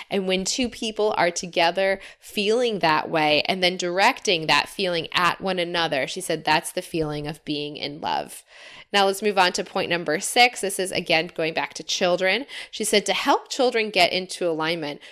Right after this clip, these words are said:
show them how they can get into alignment themselves." So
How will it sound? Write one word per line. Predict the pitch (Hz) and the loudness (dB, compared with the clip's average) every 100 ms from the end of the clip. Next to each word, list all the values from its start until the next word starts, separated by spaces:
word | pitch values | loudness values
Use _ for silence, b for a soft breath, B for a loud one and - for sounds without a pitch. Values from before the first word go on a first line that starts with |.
| B | B
show | - - 220 233 | 0 4 6 6
them | 254 | 4
how | 262 208 190 | 0 4 4
they | 180 | 4
can | 180 202 | 0 -2
get | 175 - | -2 -2
into | 180 180 170 | -2 -4 -4
alignment | 151 151 151 - | -4 -4 -6 -6
themselves." | 143 151 - 233 170 101 - B B B | -6 -6 2 4 4 2 -2 B B B
So | - 233 214 196 180 160 | -2 6 8 8 6 0